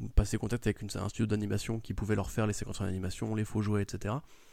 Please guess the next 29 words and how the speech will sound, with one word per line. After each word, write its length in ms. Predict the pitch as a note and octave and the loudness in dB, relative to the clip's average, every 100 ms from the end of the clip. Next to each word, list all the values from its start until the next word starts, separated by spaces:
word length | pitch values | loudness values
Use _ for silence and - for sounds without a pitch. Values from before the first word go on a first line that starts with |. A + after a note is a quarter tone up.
| - - - - | -20 -20 -20 -2
Mais 80 | G#2+ | 2
ça 80 | |
s'est 120 | A2 A#2+ | 6 8
vraiment 260 | A#2 E3+ | 8 8
écrit 260 | F3+ B2 B2 | 6 6 6
dans 100 | B2+ | 8
la 80 | G#2+ | 10
précipitation 640 | - C3+ - C3+ B2 D#3 | 10 8 6 6 6 8
la 100 | C3 | 6
plus 140 | - | 6
totale, 380 | G2+ C3 D#3+ F3 | 6 8 8 8
et 40 | - | 6
presque 280 | B2 - - | 4 4 0
quelque 220 | - A#2+ | 2 4
part, 200 | C#3 F#3+ | 6 4
en 60 | D#3+ | 2
fait, 200 | - D3+ | 0 2
la 140 | A#2 | 2
fin, 260 | A2 - D#3 | 2 0 0
même 300 | C3+ C3 C3 - | 2 2 0 -4
en 80 | G#2+ | 0
termes 160 | A2 | 0
de 40 | A2+ | 2
production, 420 | A#2 A2+ - D3+ | 2 2 0 0
fait 200 | - A2+ | 6 6
écho 180 | A2 C#3+ | 8 6
au 120 | C3 | 6
côté, 280 | G#2+ A#2+ | 4 6
euh, 120 | B2 | 6